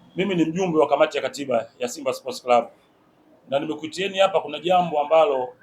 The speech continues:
ni la kikatiba na linazunguka mitandaoni. Kuna watu ambao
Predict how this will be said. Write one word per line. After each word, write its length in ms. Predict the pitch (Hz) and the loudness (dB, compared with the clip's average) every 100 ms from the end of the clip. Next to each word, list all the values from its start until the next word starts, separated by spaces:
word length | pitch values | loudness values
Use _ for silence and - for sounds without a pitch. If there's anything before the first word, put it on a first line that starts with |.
| - - | -14 -6
ni 80 | |
la 100 | 147 | -4
kikatiba 720 | 147 - 156 202 135 131 139 - - - - - - - - - - - 123 | -4 -2 -2 -2 2 2 2 -8 -16 -14 -12 -10 -10 -10 -12 -12 -10 -8 2
na 520 | 135 139 139 139 143 | 6 8 8 6 4
linazunguka 480 | 135 139 135 175 160 | 0 -2 0 0 0
mitandaoni. 640 | 135 131 131 160 180 175 - - - - - - 1077 1077 - 1077 1077 - - - - - - - - - - | 2 2 6 6 6 0 -8 -16 -20 -18 -18 -18 -18 -18 -20 -20 -20 -20 -20 -20 -20 -20 -20 -20 -20 -16 -6
Kuna 160 | 147 | 2
watu 400 | 160 202 196 175 | 6 6 6 -2
ambao 480 | 160 180 175 160 147 | 8 8 10 6 4